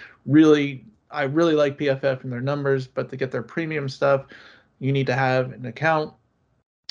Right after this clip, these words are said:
So we're hoping that our Patreon subscribers can come through. Now, we have tiers. All tiers come with instant access. We have tiers little as five dollars. We record on Wednesday. You get the instant access right as we record, uh, on Monday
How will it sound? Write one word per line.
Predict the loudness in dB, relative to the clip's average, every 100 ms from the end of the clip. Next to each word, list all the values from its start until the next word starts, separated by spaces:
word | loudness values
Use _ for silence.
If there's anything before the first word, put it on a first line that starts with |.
| -20 -2
So | 2 4 4
we're | 0 0
hoping | 0 -2 -8
that | -6 -4
our | -4
Patreon | -6 -6 -6 -8 -10
subscribers | -14 -16 -10 -8 -8 -8
can | -14 -10
come | -10 -8
through. | -6 -6
Now, | -6 -6
we | -4
have | -4 -2
tiers. | -2 0 -2
All | -2 0 0
tiers | 0 -2 -2
come | -8 -8
with | -8
instant | -10 -12 -6
access. | -4 0 4 2 2 -14 -20 -20 -4
We | -2
have | 0
tiers | 0 0 0 0
little | 2
as | 2 0
five | 0 0 0 0
dollars. | 0 2 -2 -4 -10
We |
record | -10 -2 -2 -2
on | -4
Wednesday. | -6 -4 -6
You | -6 -4
get | -4 -4
the | -6 -8
instant | -8 -8 -8
access | -6 -6 -4 -4 -4 -8 -14
right | -2 0 2
as | 0
we | 0
record, | -2 -4 -4 -2 -2 -8 -18 _
uh, | -8 -6 -6
on | -8 -8
Monday | -4 -2 2 0